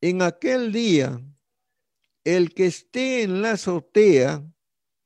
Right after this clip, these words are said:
y sus bienes en la casa, no descienda a tomarlos. Y el que en el campo,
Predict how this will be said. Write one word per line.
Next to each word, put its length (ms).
y 200
sus 400
bienes 880
en 320
la 160
casa, 580
no 480
descienda 1040
a 140
tomarlos. 800
Y 260
el 320
que 360
en 120
el 260
campo, 840